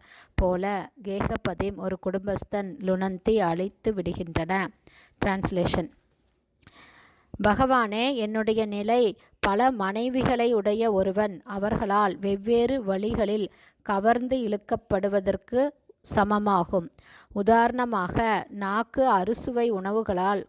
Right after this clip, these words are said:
கலரப்ப-, கவரப்படுகிறது. பாலுறுப்பு கவர்ச்சியான ஒரு பெண்ணுடன் காமசுகத்தை நாடுகிறது. சருமம் தொட்டு அனுபவிக்கக்கூடிய மென்மையான பொருட்களால்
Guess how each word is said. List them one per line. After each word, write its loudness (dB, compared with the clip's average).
கலரப்ப-, -2
கவரப்படுகிறது. 2
பாலுறுப்பு 2
கவர்ச்சியான -6
ஒரு -2
பெண்ணுடன் -6
காமசுகத்தை 0
நாடுகிறது. -2
சருமம் 2
தொட்டு 0
அனுபவிக்கக்கூடிய -2
மென்மையான -6
பொருட்களால் -2